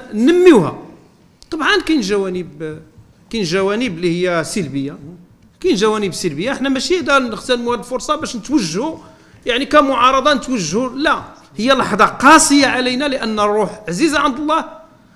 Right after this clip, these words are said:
ولكن كتبين بأنه كاين هناك جوانب ديال، جوانب سلبية لا زالت في ال-، في ال-، في المجتمع ديالنا. هذاك البير كي دار التحفر، اليوم خليني نكون أكثر وضوحاً في الشاون تحديدًا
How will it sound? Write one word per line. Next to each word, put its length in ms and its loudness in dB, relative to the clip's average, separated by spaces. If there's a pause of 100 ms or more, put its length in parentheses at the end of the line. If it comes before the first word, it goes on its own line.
ولكن 400 2
كتبين 500 0
بأنه 460 0
كاين 220 0
هناك 480 0 (640)
جوانب 480 0
ديال، 680 0
جوانب 540 -4 (300)
سلبية 500 4
لا 140 4
زالت 380 0
في 120 -12
ال-، 240 -8 (300)
في 100 -16
ال-، 200 -8
في 80 -10
المجتمع 500 2
ديالنا. 460 0 (440)
هذاك 260 -2
البير 260 -2
كي 140 -10
دار 140 -4
التحفر، 500 -8 (920)
اليوم 540 -2 (120)
خليني 320 -2
نكون 360 -6
أكثر 300 -4
وضوحاً 400 -4
في 80 -6
الشاون 460 4
تحديدًا 500 -4